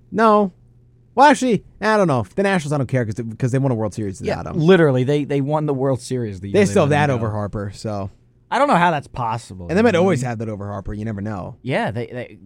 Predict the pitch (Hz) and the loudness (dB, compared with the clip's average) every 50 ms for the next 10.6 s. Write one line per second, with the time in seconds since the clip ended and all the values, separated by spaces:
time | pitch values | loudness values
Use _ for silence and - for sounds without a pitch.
0 | - - _ - 104 107 127 151 160 - 190 175 156 147 113 - - 110 117 160 | -20 -20 _ -20 -14 -12 -12 -10 -10 -8 -10 -10 -8 -10 -12 -10 -10 -8 -8 -8
1 | 180 - - - - - 95 95 107 123 - - 123 123 143 139 - - 143 139 | -8 -10 -12 -16 -16 -14 -12 -10 -10 -12 -10 -10 -10 -10 -10 -12 -12 -12 -10 -10
2 | 127 127 - 113 143 160 139 98 - - - 110 107 104 - _ - - 107 104 | -10 -8 -8 -8 -6 -8 -8 -10 -12 -12 -10 -10 -10 -10 -10 _ -12 -10 -8 -8
3 | 101 95 - - - 107 - - - 110 110 101 - 120 120 120 120 120 117 - | -8 -8 -10 -10 -10 -10 -12 -12 -10 -10 -10 -10 -6 -6 -4 -4 -4 -6 -8 -8
4 | - - - - - 92 - _ _ _ _ - - 185 131 95 101 151 - 123 | -10 -12 -10 -10 -12 -12 -14 _ _ _ _ -6 -4 -4 -2 -2 -4 0 2 4
5 | 127 135 143 147 131 113 113 139 143 95 87 - - - - - - 123 143 151 | 6 6 6 6 4 4 4 2 2 2 -2 -6 -12 -16 -18 -10 -4 0 2 4
6 | 165 160 135 123 135 160 151 104 - _ _ - 131 120 120 104 - 120 113 123 | 4 4 2 2 4 4 4 2 2 _ _ 0 0 0 0 0 0 0 2 2
7 | 135 123 131 117 101 120 120 107 120 110 117 117 - 113 110 113 110 107 110 104 | 2 2 0 -2 0 0 -2 0 0 -2 -2 -2 -4 -4 -4 -2 -2 -2 -4 -4
8 | - - 117 123 131 120 - - 185 185 - - 101 101 95 92 - - - 60 | -4 -4 -4 -2 -2 -4 -2 -2 -2 -2 -2 -4 -6 -8 -8 -10 -10 -10 -10 -10
9 | 67 - - - - - 98 - - - - - - - 98 - - 135 143 156 | -10 -10 -10 -12 -8 -8 -8 -8 -8 -12 -12 -12 -10 -10 -12 -6 0 4 4 6
10 | 156 151 151 139 123 117 113 135 156 120 95 - | 6 6 6 6 6 4 4 4 2 2 0 -4